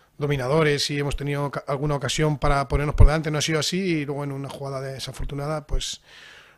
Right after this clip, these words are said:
nos han metido, bueno, desafortunada no, sino mal defendida por nosotros, porque hay que ser claro, y nos han metido el gol y luego han tenido la, la posibilidad de meternos el segundo, que, que no,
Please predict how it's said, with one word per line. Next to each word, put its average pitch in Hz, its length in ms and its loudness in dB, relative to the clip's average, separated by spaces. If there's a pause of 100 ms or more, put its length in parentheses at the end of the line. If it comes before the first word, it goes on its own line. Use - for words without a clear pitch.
(100)
nos 160 200 2
han 160 100 2
metido, 165 840 4 (220)
bueno, 175 160 2
desafortunada 156 540 4
no, 135 180 -4
sino 131 220 -10
mal 143 140 -2
defendida 147 420 -2
por 143 120 -2
nosotros, 160 600 -4 (600)
porque 135 140 -8
hay 127 40 -8
que 131 80 -6
ser 131 220 0
claro, 160 340 -2
y 131 320 -2
nos 127 160 -6
han 139 60 -4
metido 143 260 0
el 139 80 0
gol 165 220 4
y 139 340 0
luego 139 160 -4
han 143 100 0
tenido 147 220 -2
la, 143 400 -2
la 143 60 -8
posibilidad 147 320 8
de 147 80 0
meternos 147 280 0
el 147 60 2
segundo, 180 340 4
que, 156 300 0 (600)
que 185 120 2
no, 185 140 4